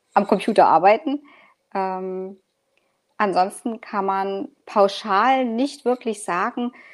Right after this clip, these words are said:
das und das lernt man im ersten Jahr, das und das lernt man im zweiten Jahr. Das hängt auch immer von der Kanzlei so ein bisschen ab. Ähm, es gibt vielleicht größere Kanzleien, die verschiedenste Rechtsgebiete haben.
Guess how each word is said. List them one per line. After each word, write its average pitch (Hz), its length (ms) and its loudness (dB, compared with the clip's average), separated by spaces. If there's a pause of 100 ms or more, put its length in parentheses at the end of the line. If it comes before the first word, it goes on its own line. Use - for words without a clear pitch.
(180)
das 233 240 4
und 208 140 -4
das 214 240 2
lernt 202 240 -2
man 190 160 0
im 180 100 0
ersten - 500 0
Jahr, 226 300 -2
das 208 220 -4
und 185 160 -4
das 196 180 -4
lernt 190 220 -4
man 202 140 -4
im 190 180 -6
zweiten 220 480 -2
Jahr. 202 280 -2 (260)
Das 208 180 -2
hängt 302 180 4
auch 285 100 2
immer 285 260 4
von 254 200 -2
der 233 80 0
Kanzlei 233 560 0
so 170 140 -4
ein 156 140 -2
bisschen - 360 -8
ab. - 200 -8 (380)
Ähm, 190 460 0 (260)
es - 140 -10
gibt 254 200 0
vielleicht 208 300 4
größere 277 380 2
Kanzleien, 214 680 -2
die 208 100 -4
verschiedenste 254 680 -4
Rechtsgebiete 233 680 -2
haben. 214 380 0